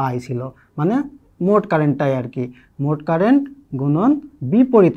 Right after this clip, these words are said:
রোধ। মানে আমি এই শাখার কারেন্ট বের করছি, তাহলে এই শাখার বিপরীতে কে আছে? এই শাখার বিপরীতে আছে এই শাখাটা, তাহলে এর রোধ ভাগ রোধ দ্বয়ের যোগফল, মানে এর বিপরীত রোধটা আর যে শাখার রোধ বের করছি বা যে শাখার কারেন্ট বের করছি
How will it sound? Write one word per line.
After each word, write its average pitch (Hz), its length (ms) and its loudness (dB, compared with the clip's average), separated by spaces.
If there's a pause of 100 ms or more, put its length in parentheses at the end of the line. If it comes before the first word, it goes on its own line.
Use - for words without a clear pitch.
রোধ। 123 140 -8 (180)
মানে 160 180 -4
আমি 185 100 -4 (140)
এই 254 80 4 (120)
শাখার 208 420 0
কারেন্ট 185 260 4
বের 185 180 2
করছি, 185 280 -2
তাহলে 185 160 0 (100)
এই 220 120 0
শাখার 208 280 0
বিপরীতে 208 400 0
কে 214 140 0
আছে? 214 160 -12
এই 208 100 -2
শাখার 202 220 0
বিপরীতে 185 380 -2
আছে 185 140 -4 (260)
এই 165 140 2
শাখাটা, 127 340 -6 (360)
তাহলে 165 160 -4 (140)
এর 185 100 6 (120)
রোধ 120 160 -2 (440)
ভাগ 165 280 0 (320)
রোধ 190 180 6 (120)
দ্বয়ের 180 220 4
যোগফল, 139 300 -2
মানে 156 100 -2 (140)
এর 180 100 2 (340)
বিপরীত 180 360 2 (100)
রোধটা 175 320 -4 (260)
আর 165 80 2 (380)
যে 202 80 6 (100)
শাখার 202 380 0
রোধ 175 120 0 (100)
বের 165 200 2
করছি 180 260 -2 (140)
বা 160 160 0
যে 165 140 -2
শাখার 180 260 -4
কারেন্ট 160 260 0
বের 185 160 0
করছি 202 240 -4